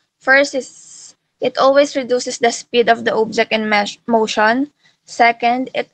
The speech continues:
acts in the direction opposite to force applied. And last is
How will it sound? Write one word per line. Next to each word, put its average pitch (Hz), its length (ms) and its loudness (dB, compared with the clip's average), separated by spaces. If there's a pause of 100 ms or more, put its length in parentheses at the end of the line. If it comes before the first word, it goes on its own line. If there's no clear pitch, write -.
acts 254 240 -2
in 247 160 -6
the 233 80 -2
direction 226 720 -2
opposite 233 560 -2
to 226 80 -10
force 214 320 -4
applied. 220 560 -2 (640)
And 240 160 -6
last 247 240 2
is - 240 -14